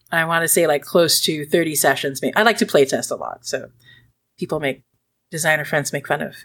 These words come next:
how much I playtest. But, and every time we did Torn Between and every time we rolled for it, it just felt slightly off because it felt like such a big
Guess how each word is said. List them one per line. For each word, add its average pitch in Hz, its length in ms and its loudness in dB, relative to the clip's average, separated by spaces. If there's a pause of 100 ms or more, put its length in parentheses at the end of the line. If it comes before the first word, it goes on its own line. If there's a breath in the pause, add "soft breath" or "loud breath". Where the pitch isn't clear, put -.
(420)
how 160 140 -2
much 156 180 -8
I - 80 -8
playtest. - 560 -10
But, - 540 2 (800 loud breath)
and - 160 -12
every 262 240 2
time 277 220 4
we 262 100 4
did 233 120 2
Torn 220 220 2
Between 202 380 0
and 147 100 -2
every 196 220 2
time 214 200 4
we 190 80 -2
rolled 156 260 -2
for 165 140 -4
it, 151 140 -2
it 175 80 -16
just - 300 -6
felt 208 480 2
slightly 185 640 0
off 180 600 0
because 190 280 -4
it 175 100 -8
felt 190 320 2
like 196 140 0
such 175 200 -4
a 165 80 -6
big 185 760 -4